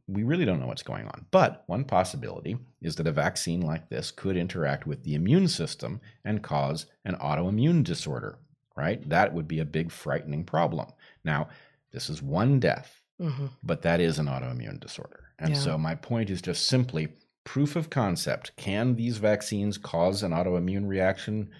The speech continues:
Speaker 1: up through the level of being fatal? Apparently.
Speaker 2: Right. I mean, uh, you know, of course, Pfizer is saying it's not connected.
Speaker 1: Well, Pfizer is doing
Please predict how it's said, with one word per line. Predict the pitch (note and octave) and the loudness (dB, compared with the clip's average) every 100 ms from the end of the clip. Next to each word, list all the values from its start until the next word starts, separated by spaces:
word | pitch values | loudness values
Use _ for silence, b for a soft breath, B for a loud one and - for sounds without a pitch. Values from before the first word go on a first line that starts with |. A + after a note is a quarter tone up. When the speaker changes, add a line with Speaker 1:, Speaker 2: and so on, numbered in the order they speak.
| B - | B -6
Speaker 1:
up | F2 - | -4 -4
through | - G2+ F#2 F#2+ D#2+ | -2 0 2 0 -4
the | F2 F2+ | -2 2
level | F#2+ F#2+ F#2 | 2 2 0
of | E2+ E2+ | -2 -2
being | F#2+ F#2 | 0 0
fatal? | E2+ G#2 A2+ C3+ C#3 B B - | 2 4 6 4 2 B B -10
Apparently. | - A2 F2+ D#2 - - - - _ - | -2 2 2 0 -6 -12 -14 -20 _ -10
Speaker 2:
Right. | C3+ - - | -10 -8 -6
I | |
mean, | E3+ D#3 | -4 -4
uh, | D3 _ _ _ - - | -8 _ _ _ -20 -10
you | D#3+ | -8
know, | B2+ - _ _ - | -8 -12 _ _ -8
of | D3+ | -6
course, | - D3 - | 0 0 2
Pfizer | D#3 C#3+ C#3 C#3 | 2 2 0 -2
is | |
saying | - C#3+ C3+ | -2 -2 -4
it's | C#3 | -4
not | C#3+ D3 | -4 -6
connected. | D#3 D3 - D#3+ D#3 - | -6 -8 -6 -10 -10 -2
Speaker 1:
Well, | C3+ G2 F#2 - B B B B - | 4 4 4 -4 B B B B 6
Pfizer | B2 D3+ D3+ | 8 10 8
is | A#2 | 6
doing | F2+ G2 F#2+ F#2+ | 4 4 4 0